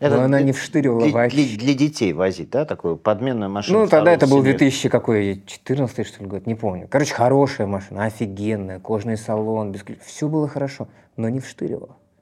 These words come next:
Speaker 2: И я ее в, через три месяца продал с большими потерями и купил Infiniti, которая была дороже и вштыривала. И с тех пор каждый раз, когда я прихожу к жене и говорю: «Вот тут у меня, я сравнил, цена, качество», говорит: «Не надо тебе Volvo-то покупать», говорит она.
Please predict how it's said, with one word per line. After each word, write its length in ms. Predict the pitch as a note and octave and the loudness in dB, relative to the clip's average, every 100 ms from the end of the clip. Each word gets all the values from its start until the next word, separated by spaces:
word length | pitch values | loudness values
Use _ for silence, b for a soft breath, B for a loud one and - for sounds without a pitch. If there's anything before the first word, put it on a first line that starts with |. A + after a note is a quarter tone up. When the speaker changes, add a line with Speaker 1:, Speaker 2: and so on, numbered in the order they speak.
| _ _ b b b b b b b | _ _ b b b b b b b
Speaker 2:
И 100 | G#2+ | 0
я 120 | D#3 | 2
ее 160 | A3 F#3+ | 4 2
в, 240 | F3+ F2+ - - | 0 -6 -16 -10
через 240 | D3+ D#3 | -6 -4
три 160 | - E3+ | 0 0
месяца 420 | F3 F#3 - - | 2 0 -4 -6
продал 420 | - A#2+ D3 E3+ | 0 2 2 0
с 80 | E3+ | -2
большими 400 | A2 A2+ - A#2+ | -2 0 0 -2
потерями 720 | A2+ A#2 A2 D#3+ D3 B2+ A#2 - _ _ b b b b b | 0 -2 0 -2 -2 -4 -8 -14 _ _ b b b b b
и 60 | |
купил 280 | - C3 G3+ | -6 0 2
Infiniti, 600 | B2 G#2+ G2 F2+ - F#2+ - _ _ _ _ _ _ _ _ _ _ | 2 0 -4 -6 -8 -16 -18 _ _ _ _ _ _ _ _ _ _
которая 260 | G#2+ G#2+ | -2 0
была 200 | G2 G#2 | 2 2
дороже 400 | G#2 D3 A3+ D3+ | 4 4 4 2
и 20 | C3+ | 0
вштыривала. 600 | - - G2 F2+ F2 - _ _ _ B B B B B B B | -2 -2 0 -2 -4 -10 _ _ _ B B B B B B B
И 60 | |
с 80 | A2+ | -2
тех 220 | - C#3 | 0 0
пор 180 | A#3 A#3 | 2 2
каждый 320 | - F3 C#3 | 4 2 4
раз, 180 | D3 D3 | 4 2
когда 200 | - A2+ | 2 2
я 80 | A#2 | 2
прихожу 360 | A#2+ C#3 C#3+ D3+ | 0 2 2 2
к 60 | |
жене 380 | A#2+ B2+ C3+ A2+ | 2 2 2 0
и 20 | |
говорю: 200 | G#2 G#2 | 0 0
«Вот 200 | G2+ D3 | 0 -2
тут 220 | - C#3 C3+ | 0 0 0
у 60 | |
меня, 640 | C3 B2+ C3 C3+ C3+ C3+ C3+ | 0 0 2 4 6 6 6
я 180 | B2 | 4
сравнил, 800 | A#2+ B2+ B2+ A#2 B2 C3+ C3+ C3 | 4 4 4 4 2 2 4 2
цена, 380 | C3 B2+ B2+ B2+ | 2 0 2 2
качество», 300 | - C3+ - | 2 0 0
говорит: 240 | A2 A2+ A#2 | -2 -2 -2
«Не 100 | D#3 | -2
надо 260 | G#3 D3 | 0 -2
тебе 160 | - G#2 | -4 -2
Volvo-то 340 | C#3+ G2 F#2+ | -2 -4 -10
покупать», 460 | - - G2+ F#2 F#2 | -12 -10 -8 -10 -10
говорит 280 | F#2+ G2 - | -8 -8 -8
она. 160 | G2 | -10